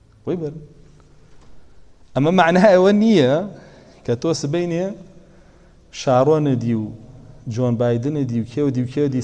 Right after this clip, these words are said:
سەریان بۆ شۆڕکەیت و بڵێ: «وەڵام من لە خزمەتتانامەوە، نەوتی وڵاتەکەم ئەگەم بە هەدیە بۆیەوە.» معنای ئەوە نییە. ئەوە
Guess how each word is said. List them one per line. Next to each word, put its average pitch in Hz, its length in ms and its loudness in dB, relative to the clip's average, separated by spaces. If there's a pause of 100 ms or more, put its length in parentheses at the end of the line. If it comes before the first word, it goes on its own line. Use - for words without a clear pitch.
سەریان 139 360 0
بۆ 143 160 0
شۆڕکەیت 135 400 -6
و 123 100 -4
بڵێ: 139 200 -4
«وەڵام 135 200 -2
من 143 140 -2
لە 127 80 -6
خزمەتتانامەوە، 123 840 -4 (160)
نەوتی 135 280 -4
وڵاتەکەم 120 420 -2
ئەگەم 147 220 -6
بە 127 100 -4
هەدیە 117 280 -6
بۆیەوە.» 73 260 -14 (640)
معنای 135 220 -4
ئەوە 208 180 -4
نییە. 160 180 -8 (1800)
ئەوە 131 140 4